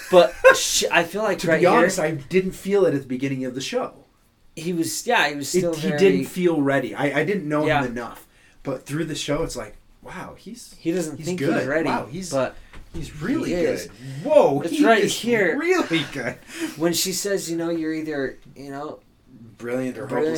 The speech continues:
Speaker 2: or
Speaker 1: hopelessly
Speaker 2: hopelessly
Speaker 1: optimistic.
Speaker 2: optimistic."
Speaker 1: It's
Speaker 2: Then
Speaker 1: like
Speaker 2: she takes a seat. She sits on the
Speaker 1: She
Speaker 2: couch.
Speaker 1: sits down.
Speaker 2: She's relaxed.
Speaker 1: Well, he came alone, for real. She's looked around and she's been anxious before.
Speaker 2: And he's not in
Speaker 1: But
Speaker 2: his
Speaker 1: now he's
Speaker 2: Falcon
Speaker 1: just
Speaker 2: suit.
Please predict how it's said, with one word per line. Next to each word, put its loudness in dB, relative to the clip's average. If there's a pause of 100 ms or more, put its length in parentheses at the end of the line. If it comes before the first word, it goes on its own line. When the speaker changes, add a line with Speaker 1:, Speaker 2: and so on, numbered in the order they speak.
(100)
Speaker 2:
or -4
Speaker 1:
hopelessly -2
Speaker 2:
hopelessly -2
Speaker 1:
optimistic. -4
Speaker 2:
optimistic." -12
Speaker 1:
It's -6
Speaker 2:
Then -2
Speaker 1:
like -2
Speaker 2:
she -4
takes -4
a -6
seat. -10
She -10
sits -6
on -6
the -8
Speaker 1:
She -10
Speaker 2:
couch. -4
Speaker 1:
sits -8
down. -2
Speaker 2:
She's -4
relaxed. -2 (180)
Speaker 1:
Well, 6 (200)
he -6
came -2
alone, -4
for -2
real. 0 (180)
She's -8
looked -4
around 2
and -6
she's -6
been -8
anxious -6
before. -8
Speaker 2:
And -6
he's -6
not -2
in -8
Speaker 1:
But 0
Speaker 2:
his 4
Speaker 1:
now 4
he's 2
Speaker 2:
Falcon 2
Speaker 1:
just -2
Speaker 2:
suit. 4